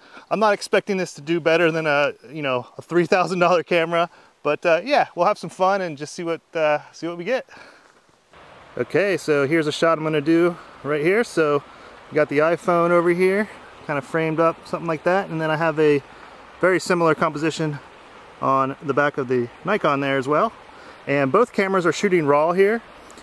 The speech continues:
And I'm gonna, <clears throat> I'm gonna go ahead and take the shots. Now they're both on, they both have a self timer, so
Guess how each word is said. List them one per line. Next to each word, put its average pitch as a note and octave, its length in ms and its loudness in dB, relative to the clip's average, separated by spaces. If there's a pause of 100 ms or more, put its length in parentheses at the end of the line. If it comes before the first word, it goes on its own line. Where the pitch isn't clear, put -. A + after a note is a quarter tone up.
(160)
And C#3+ 320 0
I'm C#3+ 100 2
gonna, E3+ 400 4 (160)
<clears throat> - 160 -14
I'm E3+ 360 2
gonna G3 160 -2
go F#3+ 140 4
ahead F3+ 440 2
and D3+ 380 0 (380)
take - 200 -2
the D#3 80 2
shots. C#3+ 560 0
Now D3 160 2
they're C#3+ 140 2
both G#3 240 2
on, F3 240 -2 (120)
they D#3+ 120 2
both F#3+ 180 2
have G3 140 -2
a D3+ 60 -4
self E3 260 0
timer, C3+ 360 0
so C3 360 2